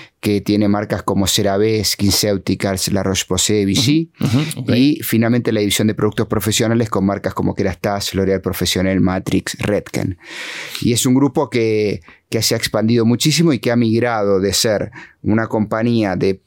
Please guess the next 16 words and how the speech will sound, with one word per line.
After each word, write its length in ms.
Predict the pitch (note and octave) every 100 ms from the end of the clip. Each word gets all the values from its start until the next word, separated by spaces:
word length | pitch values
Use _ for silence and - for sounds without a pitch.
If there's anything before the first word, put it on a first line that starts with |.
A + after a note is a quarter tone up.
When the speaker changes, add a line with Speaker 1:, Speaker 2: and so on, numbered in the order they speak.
| _
Speaker 1:
productos 540 | A#2 G#2+ B2+ C#3+ D3 B2+
de 80 |
belleza 540 | A#2+ A2+ A#2 - D3+ F3+ _ - - _
a 80 | -
una 160 | G#2+ A2+
compañía 400 | G#2+ G2 A2+ A2
de 80 | G#2
productos 380 | - A2+ A2+ A#2+
de 40 |
belleza 360 | G#2+ A#2+ A#2 G#2
y 60 |
servicios 600 | F#2+ G#2+ G2 C#3+ E3 C3
de 60 | A2
belleza, 480 | G2+ F#2+ G2+ C3 C#3+
donde 300 | G#2+ F2 F#2+
entra, 380 | F#2+ G2 F#2